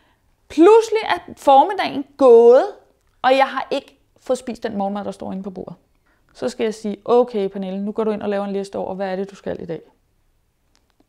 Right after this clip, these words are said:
Så er det tilbage på sporet. Og så kan jeg følge den liste hele dagen. Hvis en dag går godt, når det sådan går rigtig godt, så er det jo op om morgenen, når jeg kommer ud og får lavet min morgenmad og kaffe, og jeg får nået de ting, jeg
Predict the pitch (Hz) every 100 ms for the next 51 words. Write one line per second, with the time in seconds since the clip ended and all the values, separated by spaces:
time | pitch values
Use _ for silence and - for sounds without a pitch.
0 | _ _ - 208 208 202 190 185 196 -
1 | - 160 _ _ _ _ _ _ _ _
2 | _ _ - 156 - 392 466 403 - 302
3 | 320 330 262 240 240 247 302 - _ _
4 | _ - 381 302 175 165 _ _ _ -
5 | 220 214 202 175 - 208 202 190 - -
6 | 233 220 202 190 359 359 240 - 240 349
7 | - 190 - 330 392 370 311 262 339 403
8 | 370 302 269 330 339 320 311 311 269 -
9 | 330 - 262 277 285 285 269 247 294 302
10 | 302 285 269 269 277 _ 285 277 254 _
11 | _ _ _ _ _ - 254 - 262 240
12 | 277 302 285 269 - 302 - 254